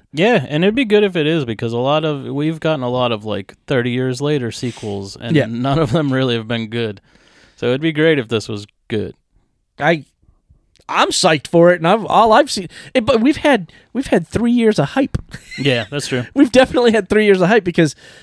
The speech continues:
Speaker 2: when they first announced it is when I bought that jacket, and I was like, "Yeah, Top Gun," and then, ah, covid.
Speaker 1: Well, it's
Speaker 2: Fuck
Speaker 1: also
Speaker 2: covid.
Speaker 1: been pushed back, like, twelve times.
Speaker 2: Yeah. It's hard. It's hard.
Speaker 1: Because he want, they want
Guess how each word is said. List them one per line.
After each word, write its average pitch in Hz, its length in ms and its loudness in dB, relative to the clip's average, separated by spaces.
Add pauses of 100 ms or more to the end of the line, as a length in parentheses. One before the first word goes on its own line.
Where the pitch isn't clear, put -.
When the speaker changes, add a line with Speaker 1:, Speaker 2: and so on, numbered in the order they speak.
(140)
Speaker 2:
when 196 160 4
they 196 140 4
first 220 360 2
announced 196 420 2
it 160 140 4
is 151 140 2
when 156 120 0
I 147 40 4
bought 160 240 2
that 143 140 2
jacket, 160 360 0
and - 80 -4
I 143 60 4
was 151 80 2
like, 143 160 2
"Yeah, 185 320 2
Top 208 260 0
Gun," 196 220 4
and 160 100 2
then, 143 200 0
ah, 151 420 2
covid. 101 240 -6
Speaker 1:
Well, 147 80 -4
it's 139 80 -6
Speaker 2:
Fuck 175 80 2
Speaker 1:
also 170 180 0
Speaker 2:
covid. - 60 0
Speaker 1:
been 127 160 0
pushed - 260 -6
back, 117 260 -4
like, 104 180 -10
twelve 113 440 -8
times. - 580 -14
Speaker 2:
Yeah. 135 440 2 (240)
It's 151 140 -2
hard. 220 540 0
It's 151 180 -8
hard. 202 400 -4 (120)
Speaker 1:
Because 120 360 -2
he 131 120 -2
want, 117 400 -4
they 117 160 -2
want 117 320 -4